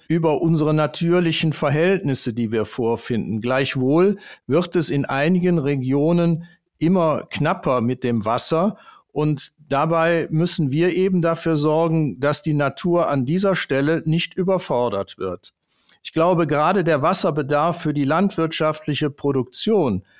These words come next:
wird sich in absehbarer Zeit deutlich erhöhen. Auch dazu müssen wir eine Antwort finden. Ein Teil der Antwort muss allerdings auch sein, dass die Sicherung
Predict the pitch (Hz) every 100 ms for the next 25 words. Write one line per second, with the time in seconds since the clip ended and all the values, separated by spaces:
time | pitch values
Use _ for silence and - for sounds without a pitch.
0 | - 127 180 - 185 165 135 151 - 165
1 | 147 151 143 139 147 139 143 151 - 127
2 | 131 147 160 156 156 - 151 143 185 143
3 | 101 98 _ _ 131 120 - 143 170 -
4 | 202 - 147 175 - 160 147 147 139 123
5 | - 143 156 - 160 175 - 202 208 196
6 | 180 180 - - 131 127 123 127 156 180
7 | 180 147 180 196 170 175 175 156 190 -
8 | 151 151 147 156 - 120 190 202 - 117
9 | 123 160 185 - _ _ 135 135 139 131
10 | 160 185 180 156 156 143